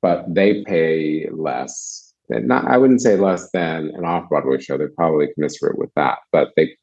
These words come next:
definitely pay less than a Broadway show. It's a hu-, a huge challenge because you're never, there's no consistency,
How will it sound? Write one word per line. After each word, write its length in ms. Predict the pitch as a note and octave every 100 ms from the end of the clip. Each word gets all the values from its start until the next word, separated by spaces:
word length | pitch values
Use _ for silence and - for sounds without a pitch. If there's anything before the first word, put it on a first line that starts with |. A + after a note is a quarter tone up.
| -
definitely 340 | D#2 D#2 C2+
pay 180 | - C2+
less 260 | C#2 -
than 120 | - C2+
a 60 |
Broadway 400 | - C#2 C2 -
show. 360 | - - - - _ _ _ _ -
It's 160 | -
a 20 | B2
hu-, 400 | - A2 - -
a 80 | A2+
huge 300 | - C3 C3
challenge 300 | C#3 C3 F#2
because 160 | F2 F#2
you're 100 | G#2+
never, 800 | G#2 G#2 G#2 G#2 F#2+ F2+ F2 - A2+
there's 200 | A2 A#2
no 140 | A#2+
consistency, 1120 | - F2+ - A#2+ - F2+ - D2+ C2+ B1+ C2